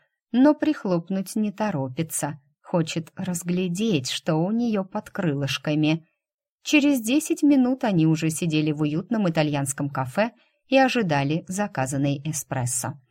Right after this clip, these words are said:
Захария Денвер, сложив руки на груди, молча сверлил Габриэлу тяжелым изучающим взглядом. Обычно он взаимодействовал с прессой только в контексте своей профессиональной деятельности –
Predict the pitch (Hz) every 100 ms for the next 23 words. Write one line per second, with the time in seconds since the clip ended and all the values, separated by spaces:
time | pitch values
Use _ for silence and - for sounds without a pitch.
0 | _ _ _ _ 175 165 165 160 156 147
1 | 151 220 233 233 - - _ - 240 247
2 | 311 320 214 185 180 170 160 160 156 208
3 | 277 233 220 - 269 - 196 170 160 170
4 | 170 151 156 160 196 220 220 170 147 151
5 | 175 196 196 190 165 160 - 139 143 -
6 | 147 139 156 151 143 147 156 160 _ _
7 | _ - 233 349 349 - 339 302 320 247
8 | 262 247 233 208 202 - 185 175 175 -
9 | 285 285 - 160 156 - _ _ 294 277
10 | 262 - 196 175 165 156 - 165 - 170
11 | 151 156 170 170 170 - 160 151 147 143
12 | 151 147 147 147 143 156 143 147 - 160
13 | 156